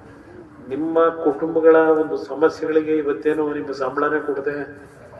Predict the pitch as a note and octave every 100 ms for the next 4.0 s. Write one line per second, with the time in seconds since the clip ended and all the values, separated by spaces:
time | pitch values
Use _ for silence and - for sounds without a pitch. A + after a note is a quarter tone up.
0 | - - - D#3 D3 D3 D#3 D#3+ C#3 E3
1 | D3 C#3+ C#3+ D3+ C3+ - D3 D3 C#3 C#3
2 | - D#3+ C#3+ C#3 D3 C#3+ D3 B2 D3 D#3+
3 | D3+ - C3+ C3+ B2 - - - - -